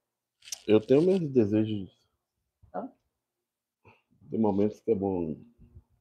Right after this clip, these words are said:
Speaker 1: gritando.
Speaker 2: Cala a boca, amor.
Speaker 1: <laughs>
Speaker 2: Ai, ai, viu?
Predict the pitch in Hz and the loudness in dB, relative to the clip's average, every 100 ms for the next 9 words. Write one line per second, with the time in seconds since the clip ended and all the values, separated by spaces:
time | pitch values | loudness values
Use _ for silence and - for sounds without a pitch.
0 | _ 98 95 95 101 123 110 95 101 - | _ -8 -6 -2 0 0 -2 -6 -12 -20
1 | _ _ _ _ _ _ _ - 185 262 | _ _ _ _ _ _ _ 4 8 10
2 | 190 156 - 180 160 147 _ _ _ _ | 8 2 2 -8 -12 -16 _ _ _ _
3 | _ _ 143 - - - 165 180 165 147 | _ _ -6 -2 -4 2 2 4 4 4
4 | 165 185 | 2 -2